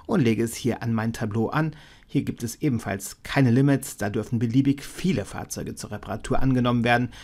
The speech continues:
Beachtet allerdings, dass ihr am Spielende zwei Minuspunkte einfahrt für jedes nicht reparierte Fahrzeug. So, das war dann auch schon mein Spielzug. Dann ist die nächste Person in Spielerreihenfolge dran. Grün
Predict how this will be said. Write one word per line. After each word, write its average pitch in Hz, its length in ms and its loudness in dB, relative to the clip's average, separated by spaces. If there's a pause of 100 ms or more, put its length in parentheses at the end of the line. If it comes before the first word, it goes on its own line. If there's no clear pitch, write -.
(200)
Beachtet - 360 -6
allerdings, 113 420 -4
dass - 180 -6
ihr 95 120 -2
am 110 100 -4
Spielende 110 460 -4
zwei - 180 -4
Minuspunkte 113 640 -2
einfahrt 110 460 -4
für - 100 -8
jedes 113 300 -2
nicht 139 260 2
reparierte 135 480 0
Fahrzeug. - 540 -14 (220)
So, 135 120 0
das 131 180 0
war 131 80 2
dann 139 160 4
auch 76 140 -8
schon 90 180 -6
mein 87 220 -6
Spielzug. - 580 -8 (220)
Dann 101 120 -4
ist - 160 -8
die 131 60 4
nächste 127 380 2
Person 120 340 0
in 127 80 2
Spielerreihenfolge 135 880 2
dran. 147 380 0 (440)
Grün 113 440 4